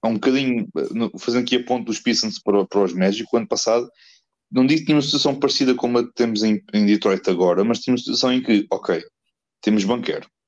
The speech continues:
ok, temos Franz Wagner, ok, vamos ver o que é que eles agora fazem. E depois, de novo, tivemos o, aqui pelo meio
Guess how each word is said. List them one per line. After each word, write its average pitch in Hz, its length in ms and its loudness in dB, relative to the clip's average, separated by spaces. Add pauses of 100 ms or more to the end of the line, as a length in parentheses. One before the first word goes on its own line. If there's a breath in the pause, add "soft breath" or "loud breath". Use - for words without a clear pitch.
(120)
ok, - 340 -4 (200)
temos 185 280 0
Franz 101 320 0
Wagner, 98 360 -4 (100)
ok, 110 360 -2
vamos 90 220 -4
ver 98 80 -2
o - 20 -2
que 104 80 0
é 104 40 0
que 110 60 -2
eles 101 120 2
agora 110 240 2
fazem. 82 400 -4 (640 loud breath)
E - 120 2
depois, - 340 0
de - 160 -20
novo, 240 300 -2
tivemos 95 360 -2
o, 101 360 0 (160)
aqui 98 200 -6
pelo 104 240 0
meio 101 720 2